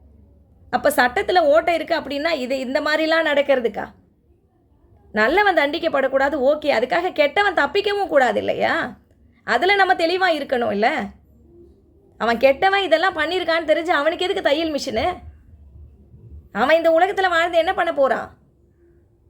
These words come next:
அப்போ இந்த மாதிரி நிகழ்வு எல்லாம் தப்பு பண்றதுக்கு தூண்டுது. கடுமையான தண்டனை இருந்துச்சுன்னா அவன் திரும்ப திரும்ப இதை செய்வாங்களா? எத்தனை நிகழ்வு, எத்தனை நிகழ்வு வந்துட்டே இருக்கு, நம்மளும் பேசிட்டே இருக்கோம்,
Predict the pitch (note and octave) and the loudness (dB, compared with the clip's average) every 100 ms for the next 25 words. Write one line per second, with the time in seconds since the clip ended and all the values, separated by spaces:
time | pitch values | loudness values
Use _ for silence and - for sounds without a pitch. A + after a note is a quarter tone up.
0 | _ G#3+ G#3+ A3+ D#4+ F#4+ - - A#3 C4+ | _ -6 2 2 4 0 -2 -12 -6 -2
1 | E4 E4+ D4+ C#4 C#4 A#3+ B3+ F#4+ E4+ C#4 | 2 2 2 0 -2 -4 -2 -2 0 0
2 | A#3 A#3 F4 F4+ - - A#3 G4 F#4+ D4+ | 0 0 0 -2 -4 -6 -2 -2 0 0
3 | C4 C4 F4+ - F#4 G#4+ F#4 C#4 F3 - | 0 -4 -8 -2 0 0 0 -2 -2 -6
4 | - _ _ _ _ _ _ _ _ _ | -12 _ _ _ _ _ _ _ _ _
5 | _ _ _ _ _ - _ - C#4 F4+ | _ _ _ _ _ -20 _ 0 0 2
6 | F#4 F4 G#4 E4 C#4+ E4 F#4 E4 E4 E4 | 2 2 0 0 0 0 -2 -2 -4 -6
7 | D#4+ C#4+ F4+ E4 C#4+ F4+ F#4+ - F#4 F4+ | -8 -4 -2 -2 -4 -4 -4 -4 -4 0
8 | C4 B3+ C#4 C#4 G#3+ D#3+ G3 A3 - E4 | 0 0 0 -2 -2 -2 -2 -2 0 2
9 | G4 F#4 E4 D4 B3 G#3+ D#4+ G4 F#4 D#4+ | 2 0 0 0 -2 0 0 0 -2 -2
10 | D4+ C4+ B3+ C4+ C#4+ B3+ A3+ - - _ | 0 0 -2 -2 0 0 -2 -12 -16 _
11 | _ _ _ _ - C#4 D#4+ G4 G4 E4 | _ _ _ _ -10 -2 0 2 0 -2
12 | E4 F4 D#4+ E4 A#3+ G#3+ G#3 | -2 -2 -2 -2 -2 -4 -8